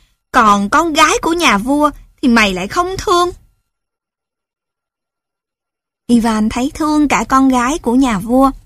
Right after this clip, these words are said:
Anh thắng ngựa, vứt đám rơm vào hòm gỗ, rồi lên ngựa. "Mày đi đâu thế hả đồ ngốc kia?" "Đi chữa bệnh cho con gái của nhà vua."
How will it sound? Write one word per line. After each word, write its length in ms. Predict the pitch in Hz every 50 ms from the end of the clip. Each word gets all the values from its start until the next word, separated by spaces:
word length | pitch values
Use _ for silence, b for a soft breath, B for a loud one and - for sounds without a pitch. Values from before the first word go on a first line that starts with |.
| _ _ _ _ _ _ _ _ _ _ _
Anh 320 | - 226 220 214 208 208 208
thắng 320 | - - 233 247 285 349 359
ngựa, 360 | 320 247 190 151 170 185 180 - _ _ _ _ _ _ _ _ _ _ -
vứt 180 | 381 392 -
đám 220 | 269 277 269 311 381 349 -
rơm 260 | 294 277 269 269 269
vào 160 | 269 233 190
hòm 320 | 196 - 214 196 175 170 -
gỗ, 420 | - 175 131 120 117 160 233 311 - - _ _ _ _ _ -
rồi 400 | 226 233 214 202 190 180 175 160
lên 280 | 180 208 214 214 214
ngựa. 360 | 214 208 196 156 143 170 185 - - - _ _ _ _ _ _ _ _ _ _ _ _ _ _ _ _ _ _ _ _ _ _ _ _ -
"Mày 300 | 208 220 220 214 208 208
đi 140 | 214 269 277
đâu 200 | 302 294 294 302
thế 220 | 285 311 330 381 392
hả 200 | - 226 190 240
đồ 160 | 247 254 220
ngốc 300 | 220 262 359 - - -
kia?" 200 | 349 349 359 349 - - _ _ _ _ _ _ _ _ _ _ _ _ _ _ _ _ _ _ _ _ _ _ _ _ _ _
"Đi 100 | 285 330
chữa 200 | - - 240 262
bệnh 360 | 285 302 294 330 196 208 240
cho 120 | 247 311 302
con 220 | - 311 302 285
gái 260 | 262 262 262 277 359
của 140 | - - 320
nhà 220 | 330 339 285 233 220
vua." 400 | 214 254 311 330 330 320 233